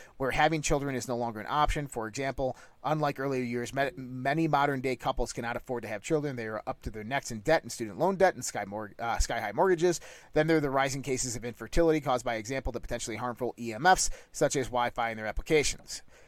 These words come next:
Um, in other words, have babies.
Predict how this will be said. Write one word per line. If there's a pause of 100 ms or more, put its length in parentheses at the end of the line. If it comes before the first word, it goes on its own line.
(160)
Um, (180)
in
other
words, (680)
have
babies.